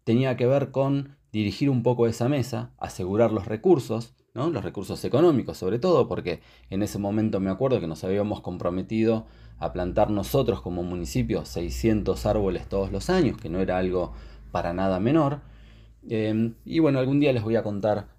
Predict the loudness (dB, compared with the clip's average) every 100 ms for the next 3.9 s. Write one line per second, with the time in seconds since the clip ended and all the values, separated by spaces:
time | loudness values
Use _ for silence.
0 | -6 -2 0 4 6 6 2 0 0 -2
1 | -2 -2 -2 -2 2 4 4 2 0 -8
2 | -10 _ _ _ _ -4 -2 -2 -4 -10
3 | -2 4 6 6 4 4 6 4